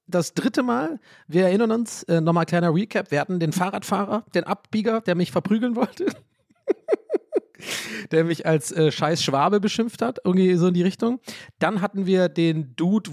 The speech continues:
wo der Augenkontakt sich getroffen hat, wir aber beide auf die, ähm, in einer kleinen Diskussion drauf gekommen sind,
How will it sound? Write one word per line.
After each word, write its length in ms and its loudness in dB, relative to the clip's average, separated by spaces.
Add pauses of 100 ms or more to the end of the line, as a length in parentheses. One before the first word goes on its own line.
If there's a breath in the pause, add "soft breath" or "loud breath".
wo 260 6
der 380 -4
Augenkontakt 540 0
sich 120 -10
getroffen 400 0
hat, 100 -2
wir 100 2
aber 120 0
beide 340 0
auf 120 -4
die, 340 0
ähm, 360 4 (720)
in 100 2
einer 160 2
kleinen 180 0
Diskussion 360 -2
drauf 160 0
gekommen 460 0
sind, 360 -2